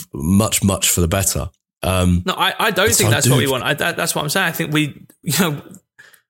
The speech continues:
Speaker 2: the grass is always greener on the other side. And I think that's exactly what we're all experiencing now, that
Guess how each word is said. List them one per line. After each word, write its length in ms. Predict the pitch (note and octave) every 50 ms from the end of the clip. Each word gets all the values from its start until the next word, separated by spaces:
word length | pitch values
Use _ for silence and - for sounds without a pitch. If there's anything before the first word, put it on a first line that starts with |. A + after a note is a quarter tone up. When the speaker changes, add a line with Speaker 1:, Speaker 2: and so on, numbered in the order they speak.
| _ _ - -
Speaker 2:
the 80 | F#3+
grass 340 | - - F#3+ G3 G#3+ G3 -
is 100 | G3+ F3
always 240 | F3+ F3 F3 E3 D#3+
greener 280 | E3 F3 F3 F3 D#3+ D3
on 100 | D3 C#3+
the 80 | C#3
other 120 | C#3 C#3 C3+
side. 380 | - - D3 B2+ A#2 A2+ A#2 -
And 120 | - D3 D3
I 40 | C#3+
think 160 | - E3 -
that's 180 | - - -
exactly 360 | D3+ D3 D#3+ D3 - - - D3+
what 120 | D3 -
we're 140 | - D#3 D#3
all 120 | D3+ D3+ C#3+
experiencing 600 | - - - - D#3 D3+ D3 C#3 - - C3+ C#3
now, 260 | D3 C#3+ C3+ B2+ B2 A#2+
that 340 | C3+ C3+ - - - _